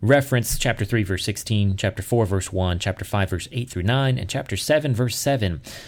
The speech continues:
My problem with this objection, though, is that Solomon never says that he couldn't do anything about the injustice that he sees. He's just saying that this is what he observes happening in the world.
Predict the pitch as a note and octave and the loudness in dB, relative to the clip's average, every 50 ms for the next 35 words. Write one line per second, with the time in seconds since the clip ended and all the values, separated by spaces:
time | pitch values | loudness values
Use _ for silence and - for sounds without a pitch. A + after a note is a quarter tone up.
0 | - - - C#3 F3 G3 G3 G3 - F3+ F#3 F3+ E3+ D3+ B2 A#2 A2 - B2+ B2+ | -6 0 2 2 4 4 2 0 0 0 0 0 2 2 2 2 0 0 0 0
1 | - A2+ G2 F2+ C3 C3 C3 - - G#2 F#2+ F#2 F2+ F#2 - G#2+ G2 - A2+ G#2 | 0 0 0 2 2 2 2 2 2 2 4 4 2 2 0 -2 -2 0 0 0
2 | G#2 - - - - D3+ E3 F3+ F3+ E3+ C#3+ C3+ C3+ B2+ B2 C#3 E3+ G3 G3+ F#3 | 0 0 -2 0 0 0 0 2 2 2 2 2 2 4 4 2 2 0 -2 -4
3 | - - - F#3+ F#3+ E3 B2+ B2+ B2 G#2 A#2 B2+ B2+ - - D#3 D3 G#2 G2+ G#2+ | -2 0 0 0 2 0 0 0 0 2 2 2 0 2 0 -2 0 -2 -4 0
4 | - G#2+ B2+ D3 C3+ G#2 G2+ F#2 - F#2 E2 D#2+ D#2 D#2+ E2+ - - - - - | 2 2 4 4 4 2 0 0 0 0 0 0 -2 -4 -6 -8 -12 -20 -20 -20
5 | - - - G2 F2 G2+ F#2+ F#2+ - - F#2+ F2 E2+ - G2 A2 B2 - - E2 | -10 -4 -2 0 2 2 2 2 0 -2 -2 -2 0 0 0 -2 -2 -4 -6 -6
6 | - - - E2+ D#2+ E2+ D#2 - - - G2 D#2+ - - - - - - - - | -6 -4 -4 -4 -4 -4 -4 -4 -4 -2 -4 -4 -4 -8 -12 -14 -16 -20 -20 -20
7 | - - - - - - - - - - - - - - A2+ B2+ C3+ - F3+ F3 | -20 -20 -20 -20 -20 -20 -20 -20 -20 -20 -20 -20 -6 2 4 4 4 4 4 0
8 | - - D3 D3+ E3 C#3+ B2 A2 G2 F#2+ F#2 C3+ D3+ - C3+ A2 - A#2+ A#2 G#2+ | 2 2 2 2 2 2 2 2 2 4 4 4 4 4 2 0 2 0 0 0
9 | - - A#2 G#2 E2+ - - G2 A2 A2+ G#2 F#2+ E2+ E2 - - - - - - | 0 0 0 0 0 0 0 2 2 4 2 2 0 0 -2 -4 -4 -4 -4 -4
10 | C3+ D3 D#3 - F2 E2+ E2 F#2+ G2 F#2+ F2 E2 G#2 A#2+ E2+ - - - | -2 -2 -2 -2 0 0 2 4 4 4 4 2 2 2 0 0 -4 -10